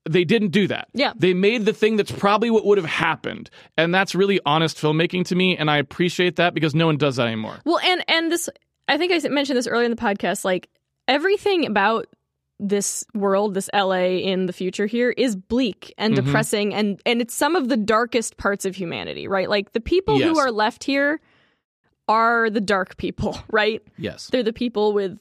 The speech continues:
Speaker 2: with problems.
Speaker 1: Medical problems, psychological problems,
Speaker 2: Yes.
Speaker 1: just
Speaker 2: Oh.
Speaker 1: financial problems, drug addiction, whatever it
Speaker 2: Yeah,
Speaker 1: is.
Speaker 2: exactly. It's like, and, and if you didn't have those problems,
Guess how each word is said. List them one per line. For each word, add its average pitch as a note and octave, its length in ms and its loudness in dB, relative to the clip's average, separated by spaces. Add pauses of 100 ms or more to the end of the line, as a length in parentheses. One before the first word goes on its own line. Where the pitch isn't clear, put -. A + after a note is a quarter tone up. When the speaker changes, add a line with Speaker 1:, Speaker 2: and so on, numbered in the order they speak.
Speaker 2:
with G#3 220 -4
problems. G3 880 0
Speaker 1:
Medical D3+ 380 0
problems, C#3 640 2
psychological C3 580 0
problems, B2+ 380 0
Speaker 2:
Yes. B2 520 0
Speaker 1:
just C3+ 240 -6
Speaker 2:
Oh. D#3+ 120 -4
Speaker 1:
financial D3 460 0
problems, C3+ 420 0
drug C3+ 260 0
addiction, C3 380 -2
whatever C#3 300 4
it C4+ 40 4
Speaker 2:
Yeah, B3+ 140 2
Speaker 1:
is. - 60 -6
Speaker 2:
exactly. C4+ 440 2
It's A#3+ 160 -2
like, B3 280 0
and, C#4 140 2
and D4+ 140 2
if - 100 -2
you C#4+ 100 2
didn't D4+ 200 0
have C#4+ 160 2
those B3+ 160 0
problems, A#3 480 0